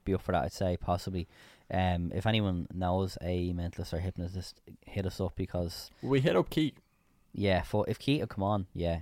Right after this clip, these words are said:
Speaker 1: that'd be great.
Speaker 2: Yeah, 'cause he was on a podcast that I actually listened to, and that I know I was on that dude's podcast. So that's actually something that could happen.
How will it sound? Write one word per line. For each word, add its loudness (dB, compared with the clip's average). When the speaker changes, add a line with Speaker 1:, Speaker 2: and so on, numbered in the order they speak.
Speaker 1:
that'd 0
be -6
great. 2
Speaker 2:
Yeah, 6
'cause -2
he 4
was 4
on 6
a 4
podcast 4
that 2
I 6
actually -4
listened -4
to, -6
and -6
that 4
I 0
know 0
I 2
was 0
on -2
that -2
dude's -4
podcast. -6
So -2
that's 2
actually -2
something -2
that -8
could -4
happen. -6